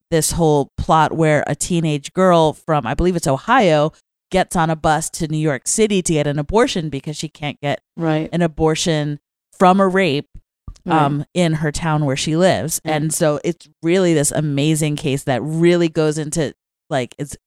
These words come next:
Speaker 1: very explicitly feminist, very
Speaker 2: Yeah.
Speaker 1: specific about what the world
Speaker 2: And what
Speaker 1: would
Speaker 2: the
Speaker 1: look like
Speaker 2: issue i-,
Speaker 1: pro-,
Speaker 2: yeah.
Speaker 1: uh, if
Speaker 2: Mm.
Speaker 1: Roe v. Wade is overturned and what the erosion of our reproductive rights, even with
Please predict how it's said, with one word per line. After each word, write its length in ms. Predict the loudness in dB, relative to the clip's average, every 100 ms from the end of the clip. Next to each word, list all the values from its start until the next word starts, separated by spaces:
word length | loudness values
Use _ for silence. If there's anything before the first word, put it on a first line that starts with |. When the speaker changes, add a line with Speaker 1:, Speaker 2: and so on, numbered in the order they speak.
| _ _ -4 2
Speaker 1:
very 220 | 6 6
explicitly 560 | 2 0 0 0 -2
feminist, 580 | -2 0 0 0 -4 -8 _ _ _ -8
very 420 | 0 4 6 6
Speaker 2:
Yeah. 80 | 4
Speaker 1:
specific 560 | 2 2 2 2 0
about 320 | 2 2 2 0
what 440 | 0 4 4 4 -2 _ _ _ _ _ _
the 80 | 0
world 580 | 2 4 6 6 4 2
Speaker 2:
And 80 | 4
what 80 | 6
Speaker 1:
would 80 | 8
Speaker 2:
the 40 |
Speaker 1:
look 200 | 8 8
like 140 | 6 6
Speaker 2:
issue 40 | 6
i-, 20 | 6
Speaker 1:
pro-, 160 | 6 6
Speaker 2:
yeah. 160 | 4 -2 _
Speaker 1:
uh, 280 | 0 2 2 -4
if 220 | -2 -2 -4 -2
Speaker 2:
Mm. 260 | 0 2
Speaker 1:
Roe 180 | 4 4
v. 140 | 4 4
Wade 220 | 4 4
is 120 | 2
overturned 560 | 2 0 0 2 4 2
and 240 | 2 2
what 260 | 4 4 4 _ _ _ _
the 80 | 0
erosion 600 | 4 4 6 4 4 4
of 140 | 2 2
our 100 | 2
reproductive 680 | 2 2 2 2 0 -2 0
rights, 240 | 0 0 -4
even 380 | -2 0 0 0
with 260 | 0 -2